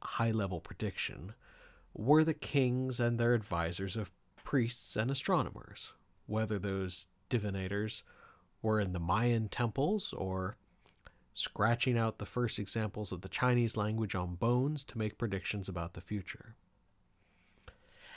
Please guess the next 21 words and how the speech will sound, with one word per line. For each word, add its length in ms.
And 140
it's 340
a 120
safe 420
bet 400
that 320
the 180
kings 520
wanted 420
predictions 520
about 260
themselves. 720
Would 220
they 280
pass 320
the 120
kingdom 360
on 160
to 100
their 160
son? 420